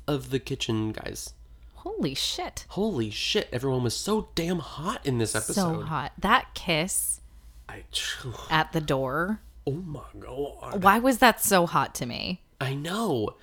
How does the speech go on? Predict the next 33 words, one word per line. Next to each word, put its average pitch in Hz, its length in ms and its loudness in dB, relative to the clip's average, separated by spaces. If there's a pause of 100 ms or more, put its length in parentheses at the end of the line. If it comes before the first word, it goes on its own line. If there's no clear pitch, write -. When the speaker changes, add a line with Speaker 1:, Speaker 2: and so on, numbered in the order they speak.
(140)
Speaker 1:
Why 147 260 -6
is 302 240 0
all 147 300 -2
of 139 120 -4
this 117 120 -4
so - 140 -4
hot? - 180 -8
The - 80 -4
only 147 240 2
part 147 200 -4
for - 120 -6
me 123 140 2
that 113 120 -2
didn't 110 220 -6
work, 107 340 -4 (400)
<laughs> - 380 -16
you 127 100 -6
know, 107 220 0 (260)
in 113 120 -4
my 107 100 -2
pants - 380 -10 (180)
was, 107 340 -2
uh, 107 400 2 (120)
Speaker 2:
<laughs> 123 140 -8
Speaker 1:
the 123 100 0
grandfather 139 720 0
element. 180 600 -4
Speaker 2:
Well, 208 300 0 (200)
yeah. - 120 -4
Speaker 1:
That 123 120 0
grossed - 260 -8
me - 120 -12
out. - 300 -20